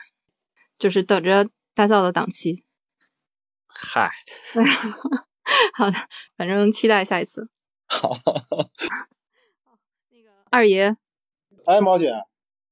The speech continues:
Speaker 3: 今天情况稍微特殊一点，赶上录一期节目，所有人都调了一下，调到现在这个点儿，所以今天上晚了。
Speaker 1: 嗯。
Speaker 3: 五周年，我，我们就正好人都搁这地方嘛，是小婉也搁我这旁边呢。
Speaker 1: 啊，那正好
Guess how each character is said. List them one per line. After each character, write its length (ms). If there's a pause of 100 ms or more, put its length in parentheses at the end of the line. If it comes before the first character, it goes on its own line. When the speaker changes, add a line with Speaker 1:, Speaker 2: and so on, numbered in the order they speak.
(100)
Speaker 3:
今 200
天 280
情 200
况 120
稍 120
微 100
特 180
殊 180
一 20
点， 200
赶 180
上 100
录 180
一 20
期 160
节 220
目， 240 (160)
所 240
有 80
人 160
都 80
调 280
了 100
一 40
下， 100
调 220
到 140
现 140
在 160
这 80
个 80
点 140
儿， 120
所 140
以 80
今 120
天 80
上 140
晚 80
了。 80 (840)
Speaker 1:
嗯。 280 (920)
Speaker 3:
五 340
周 200
年， 240
我， 20
我 260 (300)
们 100
就 140
正 160
好 100
人 200
都 100
搁 140
这 200
地 120
方 180
嘛， 180
是 220 (140)
小 160
婉 160
也 40
搁 100
我 80
这 60
旁 120
边 100
呢。 80 (920)
Speaker 1:
啊， 180
那 180
正 220
好 80